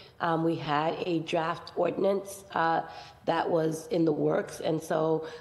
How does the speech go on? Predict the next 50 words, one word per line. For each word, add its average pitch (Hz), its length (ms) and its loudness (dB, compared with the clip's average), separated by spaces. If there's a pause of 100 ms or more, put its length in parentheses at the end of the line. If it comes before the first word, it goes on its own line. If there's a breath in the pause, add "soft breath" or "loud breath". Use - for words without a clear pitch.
we 170 100 2
had 165 100 2
been 160 120 4
working 160 340 0
with 160 160 0
the, - 300 0
uh, 202 160 -2
building 165 400 0
trades 160 340 -2
as 151 160 -4
well 156 280 2
to - 180 -6
make 156 180 0
sure 160 220 -4
that, - 400 -4 (440 loud breath)
you 185 100 0
know, 170 100 2
it 196 180 0
reflects 165 520 -4
the 175 180 0
needs 170 240 0
of 170 80 0
everyone. 170 400 0
And 160 80 0
I 156 80 0
think, 165 380 -2 (380 loud breath)
um, 156 420 0 (340)
J 170 200 0
C, 175 360 -2
now 165 240 2
that 165 140 0
you 175 160 0
are 160 180 2
in 170 220 0
this 160 300 -4 (260 loud breath)
position, 175 580 0
you 170 100 0
know, 160 100 2
I 160 100 0
think 165 260 0
it's 165 140 -4
a 160 40 0
good 160 240 -2
time 151 300 -2
for 160 140 -2
us 160 180 -2
to 170 160 -2
resuscitate 165 760 -2 (520 loud breath)
that 180 300 2
work. 214 400 4